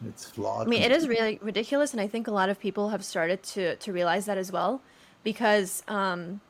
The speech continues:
Speaker 2: like you said, the one thing that remains here is you can't expect a system that has come into place for a very specific reason, and we're talking about Zionism here,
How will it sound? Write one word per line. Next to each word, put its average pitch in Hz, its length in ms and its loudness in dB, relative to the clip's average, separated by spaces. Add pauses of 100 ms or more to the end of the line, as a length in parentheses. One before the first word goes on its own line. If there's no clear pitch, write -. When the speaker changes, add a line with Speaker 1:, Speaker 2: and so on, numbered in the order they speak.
Speaker 2:
like 220 220 0
you 247 60 -2
said, 202 320 4 (260)
the 214 120 2
one 214 240 4
thing 240 260 2
that 202 240 2
remains 196 500 2
here 185 280 2
is 185 360 0
you 202 100 -4
can't 214 320 0
expect - 640 0
a 202 80 0
system 190 420 -4
that 175 140 -2
has 190 200 -2 (320)
come 220 180 0
into 214 200 -2
place 196 400 0
for 208 140 0
a 185 60 4
very 196 180 2
specific 208 480 -4
reason, 190 500 -2 (420)
and 185 100 -6
we're 180 60 -4
talking 208 220 0
about 185 160 0
Zionism 190 540 0
here, 190 340 -2